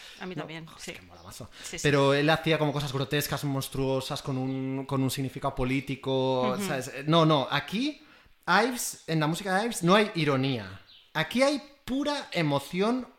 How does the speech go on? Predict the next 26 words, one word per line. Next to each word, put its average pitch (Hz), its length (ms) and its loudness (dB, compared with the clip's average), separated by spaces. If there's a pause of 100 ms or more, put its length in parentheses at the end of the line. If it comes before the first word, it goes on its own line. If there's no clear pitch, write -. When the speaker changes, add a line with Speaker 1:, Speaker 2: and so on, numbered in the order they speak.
Speaker 2:
pasión, 202 680 2 (340)
sentimiento 170 720 2
colectivo 180 360 4
estadounidense, 170 840 0
que 165 60 -4
esto 156 160 -4
es 135 60 -4
mucho 151 400 -2
de, 135 380 0
de 139 200 2
ellos, 180 400 4
¿no? 190 260 4
El, 139 640 -2
de 135 100 -4
los, 127 200 -6 (480)
de 135 100 -8
la 127 140 -4
patria, 156 340 -4
pero, 139 340 0 (680)
vamos, 175 380 0
hay 180 260 0
recuerdos 190 540 4
de 180 60 0
la 147 80 2
infancia. 127 880 -2
Speaker 1:
Sí. 170 360 -10